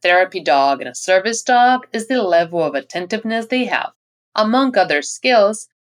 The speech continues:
Holiday will learn to be still and silent in a courtroom, walk to the witness stand on command, and remain seated at that spot for long periods of time.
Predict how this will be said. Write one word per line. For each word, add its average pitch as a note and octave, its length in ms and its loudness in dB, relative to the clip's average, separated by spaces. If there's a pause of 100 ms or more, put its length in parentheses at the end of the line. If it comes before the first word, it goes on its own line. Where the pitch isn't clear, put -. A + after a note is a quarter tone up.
(120)
Holiday C#4+ 480 4
will A3 200 -2
learn D#3+ 360 0
to - 120 -12
be - 200 -8
still - 560 -2
and A#3+ 120 -2
silent E3+ 500 0
in C#3+ 100 -10
a B2+ 180 -10
courtroom, A#3 600 -4 (320)
walk F3+ 400 2
to C4+ 80 -4
the A#3+ 180 -2
witness F3+ 500 -4
stand D#3+ 400 -4
on B2 120 -10 (100)
command, D#3 460 -2 (360)
and A3+ 140 -6
remain A#3 400 0
seated C#4 540 -2
at F3 100 2
that A#3+ 220 2
spot G3 420 2
for C#3+ 200 -4
long D#3+ 400 0
periods D#3 580 -6
of F3 180 -2
time. - 340 -12